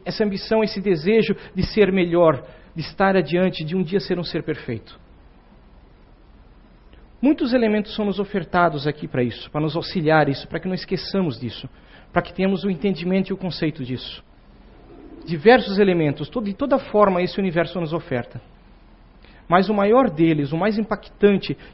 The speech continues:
que nos vai ajudar a conduzir esse caminho, é o elemento chamado família. É nesse elemento, nesse, nesse conjunto, né? Se a vida é uma escola, a família são os melhores professores que nós temos.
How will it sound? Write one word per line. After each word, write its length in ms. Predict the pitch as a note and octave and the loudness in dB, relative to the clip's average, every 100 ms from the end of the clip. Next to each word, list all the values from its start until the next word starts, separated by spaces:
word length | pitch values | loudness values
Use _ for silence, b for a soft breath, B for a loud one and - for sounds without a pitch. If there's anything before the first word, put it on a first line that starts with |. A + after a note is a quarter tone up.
| - | -2
que 100 | G3+ | 0
nos 180 | G3 | 2
vai 220 | D#3 G#3 A3 | 2 4 6
ajudar 400 | G3+ G3+ F#3 F3+ | 4 2 4 4
a 60 | |
conduzir 560 | F3+ B3+ G#3 F3 E3+ G3+ | 2 -2 0 -2 -2 0
esse 200 | F#3 - | 0 -4
caminho, 480 | - D3 F3 F#3+ C#3+ B B | -4 -2 -2 -2 -4 B B
é 80 | F3 | 0
o 40 | |
elemento 360 | F3 E3+ E3 E3+ | 0 -2 -4 -6
chamado 360 | - D#3 D#3 | -6 -2 -4
família. 520 | D3 E3+ D3+ C#3+ A#2+ A2 - - _ - - - - - - - - - - - - - - - - - - B | -4 -4 -4 -4 -6 -10 -18 -20 _ -20 -20 -20 -20 -20 -20 -20 -20 -20 -20 -20 -20 -20 -20 -20 -20 -20 -20 B
É 140 | E3 | 2
nesse 240 | G3+ C4+ D4 | 4 2 2
elemento, 520 | C4 F#3 F#3 A3 G3+ | 2 2 2 0 0
nesse, 240 | G3+ G3+ G3+ B | -2 -4 -10 B
nesse 180 | G3+ G3+ | -6 -4
conjunto, 680 | G3+ G#3+ E3+ D#3+ G#3+ - D3 | -4 -2 -2 2 2 2 0
né? 100 | G3 | 0
Se 140 | G3 | 2
a 40 | F#3 | 0
vida 220 | F3 A3 | 2 0
é 20 | |
uma 120 | G#3 | 2
escola, 420 | F#3 - G3 A3+ G3 | 0 -2 4 6 6
a 40 | |
família 360 | F#3+ G3 A3+ A3+ | 4 0 0 0
são 160 | - | 0
os 80 | G#3+ | -2
melhores 380 | G#3 G#3+ B3 - | 0 2 0 0
professores 680 | A#3+ - G#3+ - G#3 F#3+ F#3 | -6 -6 -6 0 2 2 0
que 80 | |
nós 220 | F3 E3 - | -6 -8 -8
temos. 500 | B2 A2+ A2 - | -8 -8 -10 -16